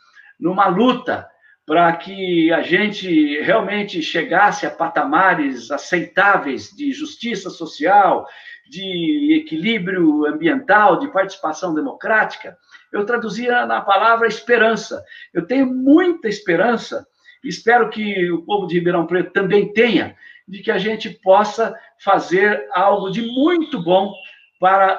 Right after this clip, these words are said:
a, essa sociedade, que é uma sociedade laboriosa, que é uma sociedade, eh, encantadora,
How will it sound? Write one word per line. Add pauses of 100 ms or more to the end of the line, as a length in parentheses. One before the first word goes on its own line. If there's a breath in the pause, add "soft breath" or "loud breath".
(140)
a,
essa
sociedade,
que
é
uma
sociedade
laboriosa,
que
é
uma
sociedade, (520 loud breath)
eh, (220)
encantadora,